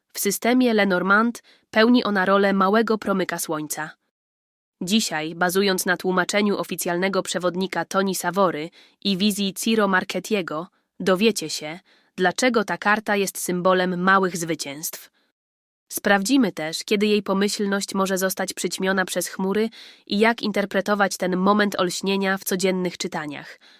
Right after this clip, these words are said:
Zapraszam do świata małych radości. Tradycyjne znaczenie.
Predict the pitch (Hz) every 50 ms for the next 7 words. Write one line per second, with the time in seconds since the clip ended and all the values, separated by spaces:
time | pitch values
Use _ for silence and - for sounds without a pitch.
0 | _ _ _ 175 190 208 190 233 214 220 - - 233 220 202 190 180 - - 180
1 | - 175 175 175 180 185 180 180 - 185 170 165 160 143 - - - - - 160
2 | - _ _ _ _ _ _ _ _ _ _ _ _ _ _ _ _ _ _ _
3 | _ _ _ - 247 247 233 233 - - 262 262 254 254 254 233 240 226 226 -
4 | 202 175 170 160 156 156